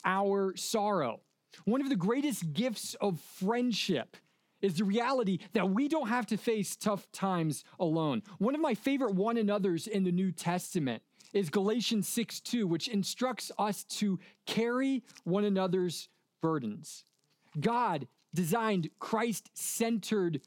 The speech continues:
friendship to be a lifeline for tough times. I once heard it this way,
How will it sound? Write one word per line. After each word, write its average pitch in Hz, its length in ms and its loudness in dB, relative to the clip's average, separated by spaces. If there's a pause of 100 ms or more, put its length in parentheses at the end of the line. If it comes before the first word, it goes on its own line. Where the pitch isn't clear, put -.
(640)
friendship 208 680 0 (360)
to 196 100 0
be 185 140 2
a 175 80 2
lifeline 170 960 0 (100)
for 160 140 -2
tough - 580 -2
times. 120 640 -6 (420)
I 185 80 2
once 208 240 2
heard 214 140 2
it 165 100 -2
this 185 220 0
way, 143 240 2